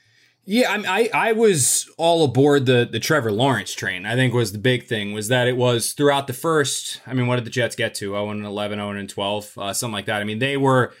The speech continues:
it was like Trevor Lawrence, Trevor Lawrence, Trevor Lawrence. And, and when the Jets beat the Rams and suddenly that Trevor Lawrence dream seemed to die, it was like, "Oh no, they, they ruined themselves." Like, holy cow, they had the generational quarterback that was here right in their hands, right in their grasp, four weeks away, a month away from Trevor Lawrence. Holy cow, Trevor Lawrence is gonna be a Jet.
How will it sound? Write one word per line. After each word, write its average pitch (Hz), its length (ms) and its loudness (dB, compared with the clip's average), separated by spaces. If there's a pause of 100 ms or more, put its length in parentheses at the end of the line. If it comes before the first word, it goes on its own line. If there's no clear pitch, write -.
(280)
it 180 120 2
was 170 160 4
like 151 160 0
Trevor 156 280 0
Lawrence, 143 280 2
Trevor 127 220 0
Lawrence, 127 220 0
Trevor 117 200 -2
Lawrence. 110 300 -6
And, 113 260 -8
and 120 140 -4
when 120 100 -2
the 120 60 -4
Jets 135 300 -2
beat 135 300 0
the 120 100 0
Rams 113 500 -2
and 110 160 -8
suddenly 120 340 -2
that 110 200 -4
Trevor 117 260 -2
Lawrence 110 340 -6
dream 110 240 -8
seemed 107 300 -4
to 104 80 -10
die, 104 500 -2 (460)
it 170 160 -2
was 143 180 4
like, 131 280 -2
"Oh 139 180 2
no, 113 440 -2
they, 117 420 -2
they 123 140 0
ruined 117 300 2
themselves." 95 440 -6
Like, 117 140 -6
holy 147 240 2
cow, 135 80 -4
they 143 140 0
had 151 140 0
the 123 60 -2
generational 135 680 0
quarterback 117 540 -2
that 117 100 -8
was 107 160 -10
here 120 240 0
right 127 320 -2
in 147 80 -2
their 127 160 0
hands, 107 340 -6
right 135 160 -2
in 143 60 -8
their 120 100 -4
grasp, 110 420 -4
four 139 220 0
weeks 127 280 -4
away, 107 240 -4
a 98 80 -6
month 147 340 -4
away 127 280 0
from 113 200 -12
Trevor 135 420 -8
Lawrence. 120 360 -6
Holy 151 260 -4
cow, 135 220 -6
Trevor 147 360 -6
Lawrence 143 300 -4
is 120 60 -12
gonna 131 160 -2
be 120 120 -2
a 107 40 -4
Jet. 117 400 -4